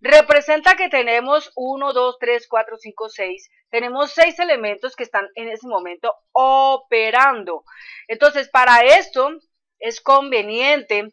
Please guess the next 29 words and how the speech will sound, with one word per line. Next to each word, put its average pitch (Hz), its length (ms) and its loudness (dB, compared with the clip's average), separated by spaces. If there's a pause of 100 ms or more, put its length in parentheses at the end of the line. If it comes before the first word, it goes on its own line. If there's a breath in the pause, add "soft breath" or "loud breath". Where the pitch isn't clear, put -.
(420 soft breath)
que 240 200 4
estos 269 240 -6
elementos 240 720 -4
existan 277 840 -4
en 214 200 -8
el 190 360 -6
módulo 254 1040 0 (340 soft breath)
donde 220 340 -4
están 214 680 -2
incluidas 247 1080 -6
las 214 380 -4
variables 190 720 -4
públicas, 220 640 -6
como 214 340 -8
también 226 560 -6
sus 226 340 -16
funciones 180 640 -12
públicas. 254 680 -6 (380 soft breath)
¿Listo? 226 300 0 (480)
Y 254 180 -2
ese 285 220 2
es 320 120 -4
el 320 180 2
tema 277 480 0 (300 soft breath)
que 233 160 -2
hoy 226 220 0
vamos 226 360 -4
a 233 100 -2
tratar 262 540 4